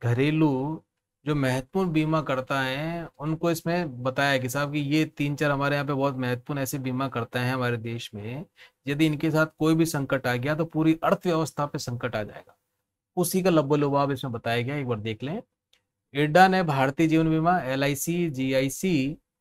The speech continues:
और न्यू इंडिया इंश्योरेंस कंपनी को दो हज़ार बीस इक्कीस के लिए प्रणालीगत रूप से महत्वपूर्ण घरेलू बीमा करता, डोमेस्टिक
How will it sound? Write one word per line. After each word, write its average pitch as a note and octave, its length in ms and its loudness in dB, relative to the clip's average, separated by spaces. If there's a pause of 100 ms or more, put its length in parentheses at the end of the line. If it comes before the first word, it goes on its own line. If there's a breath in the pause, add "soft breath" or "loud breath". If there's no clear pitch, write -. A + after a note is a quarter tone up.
(280)
और C3 140 0
न्यू D#3+ 280 2
इंडिया D#3+ 340 4
इंश्योरेंस D3+ 500 -2
कंपनी C#3+ 340 -4
को E3 120 2
दो C#3+ 220 0
हज़ार D3+ 180 4
बीस D3+ 320 0
इक्कीस D3 340 -4
के D#3 100 -2
लिए F3 140 2
प्रणालीगत D3+ 920 0
रूप C#3+ 240 -2
से E3 160 -2
महत्वपूर्ण D3 600 0
घरेलू C#3+ 360 6
बीमा C#3+ 320 2
करता, G#2+ 320 -6 (600)
डोमेस्टिक D3+ 640 2